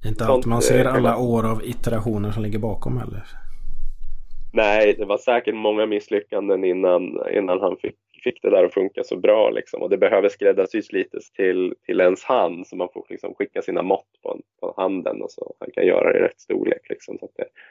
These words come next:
Speaker 2: sitter, sitter bra, liksom. Men, ehm, och böjer sig på rätt ställe.
Speaker 1: Mm.
Speaker 2: Ja, nej, men sånt är, sånt är häftigt, eh, när man ser folk som gör, liksom, smått eller stort, men som är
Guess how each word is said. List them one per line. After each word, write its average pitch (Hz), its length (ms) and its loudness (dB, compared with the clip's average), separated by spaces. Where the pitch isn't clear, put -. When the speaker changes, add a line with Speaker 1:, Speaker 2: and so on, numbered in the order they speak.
Speaker 2:
sitter, - 440 -2
sitter - 200 -2
bra, 98 360 0
liksom. - 320 -8
Men, 90 240 -2
ehm, 98 440 -2
och 98 120 -4
böjer 92 260 6
sig - 200 -2
på - 80 -4
rätt - 200 -4
ställe. - 320 -8
Speaker 1:
Mm. 101 240 -8
Speaker 2:
Ja, 139 200 8
nej, 147 120 4
men 160 120 6
sånt 175 220 4
är, 147 140 4
sånt 165 240 2
är 160 80 4
häftigt, - 480 -2
eh, 98 260 -4
när 101 100 -2
man 98 160 -2
ser 98 220 -4
folk 98 220 -4
som 98 120 -10
gör, - 340 -4
liksom, - 340 -10
smått 131 300 0
eller 127 200 6
stort, - 480 -6
men 98 200 -8
som 101 200 -6
är 95 420 -2